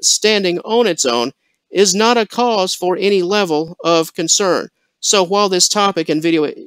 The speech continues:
both are very important, warm ears are normal. And the latter half was simply an overall guide of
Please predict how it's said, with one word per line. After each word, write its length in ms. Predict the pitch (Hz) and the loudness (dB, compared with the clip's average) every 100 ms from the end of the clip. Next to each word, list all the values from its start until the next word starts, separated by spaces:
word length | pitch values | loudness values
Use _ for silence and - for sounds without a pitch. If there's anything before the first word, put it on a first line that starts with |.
| _ | _
both 360 | 202 175 196 185 | -14 -4 -2 0
are 180 | 160 | -2
very 320 | 127 165 170 127 | -2 -2 0 -2
important, 600 | 120 - 262 208 131 - _ _ _ _ | -4 -4 0 2 2 -2 _ _ _ _
warm 300 | 160 214 233 | -4 0 2
ears 320 | 190 190 190 | 2 2 0
are 200 | 185 180 | -2 -2
normal. 500 | 180 185 185 98 - _ _ _ _ - | 0 0 0 -2 -8 _ _ _ _ -6
And 320 | 127 131 120 | -2 -2 -2
the 100 | 143 | -4
latter 280 | 143 190 175 | -2 0 0
half 360 | 196 196 190 | 0 -2 -4
was 140 | 165 160 | -4 -4
simply 340 | 180 165 165 | -2 -2 -2
an 140 | 131 156 | -2 -2
overall 360 | 160 160 151 | -2 -2 -2
guide 360 | 147 185 196 180 | -2 0 0 0
of 240 | 202 180 | -4 -6